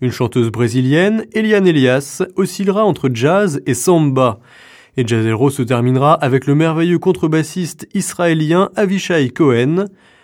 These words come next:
Comme chaque année, le club proposera des rencontres musicales chaque soir à vingt-trois heures. De la musique aussi sur les places des communes de l'agglo, dans les écoles et dans les entreprises.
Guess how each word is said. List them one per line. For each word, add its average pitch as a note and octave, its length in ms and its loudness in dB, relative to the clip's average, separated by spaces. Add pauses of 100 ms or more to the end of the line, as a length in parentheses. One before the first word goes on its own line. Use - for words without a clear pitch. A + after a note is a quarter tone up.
(140)
Comme A2+ 160 -4
chaque A2 240 -4
année, C3 460 2
le F3 180 0
club G3+ 320 -2
proposera F3+ 460 0
des D3+ 100 2
rencontres E3 500 -2
musicales C#3 760 0
chaque - 260 -4
soir F3 500 -2
à C3 120 0
vingt-trois E3 500 0
heures. A2 460 0 (680)
De A#2+ 120 0
la A2+ 100 2
musique A2+ 360 -2
aussi C3+ 260 -2
sur D3 160 0
les C#3 100 2
places D#3 260 0
des C#3 120 -2
communes E3+ 360 2
de D3 80 2
l'agglo, F3+ 540 2 (240)
dans D#3 140 2
les F#3+ 240 2
écoles G#3+ 480 2
et D#3+ 80 4
dans F3 120 4
les C#3+ 160 2
entreprises. C#3 920 0